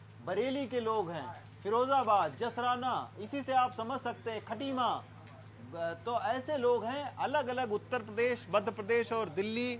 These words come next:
हरियाणा के तमाम अलग-अलग जगहों के जो दानदाता हैं उन्होंने यहाँ पर पैसा दिया। और या, आप एक बात और ध्यान रखिए,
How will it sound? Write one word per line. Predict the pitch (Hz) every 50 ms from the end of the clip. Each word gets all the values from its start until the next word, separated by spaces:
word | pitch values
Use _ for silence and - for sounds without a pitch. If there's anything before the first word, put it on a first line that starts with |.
| - 131
हरियाणा | 143 156 165 185 190 208 226 233 240 233 - - - - - - - -
के | 233 240
तमाम | 240 - 170 165 196 240 269 262 247
अलग-अलग | 233 220 220 202 214 214 208 175
जगहों | 156 180 170 202 214
के | 202 208 202
जो | 190 190 175
दानदाता | 170 170 170 175 180 175 175 170 - 202 190
हैं | 190 202 214 214 214 - - - - - - -
उन्होंने | 160 190 214 254 262 240 233 220
यहाँ | 202 185 185 185
पर | 185 190 175
पैसा | - 170 160 147 - 170 156
दिया। | 139 139 131 110 104 - - - -
और | - 170 208 240 240
या, | 240 220 202
आप | 202 202 208 220 226 247
एक | 240 214 202
बात | 240 233 240 240
और | 233 247 269
ध्यान | 240 247 233 226 208
रखिए, | 190 160 - 156 135